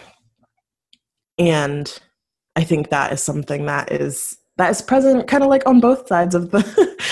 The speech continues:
<laughs> of the, like, world-changing spectrum that, um, you know, like, people, I, I've seen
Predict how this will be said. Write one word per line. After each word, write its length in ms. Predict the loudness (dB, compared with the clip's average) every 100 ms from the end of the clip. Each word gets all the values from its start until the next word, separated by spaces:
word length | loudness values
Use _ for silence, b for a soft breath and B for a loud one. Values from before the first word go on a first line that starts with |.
| B B
<laughs> 100 | 0
of 240 | 0 2
the, 320 | 4 6 4 4
like, 220 | 2 2
world-changing 760 | 4 4 4 2 2 0 -2
spectrum 580 | -6 -14 -16 -14 -12 -12
that, 220 | -14 -14 -16 _ _ _
um, 500 | -14 -14 -14 -18 -20 _ _ _ _ _ _ _ _ _ _ _
you 100 | -14
know, 340 | -12 -10 -12 -16 -20 -12
like, 220 | -10 -10 _ _ _ _
people, 420 | -12 -8 -6 -4 -4
I, 160 | -4 -4
I've 160 | -6
seen 440 | -6 -6 -4 -4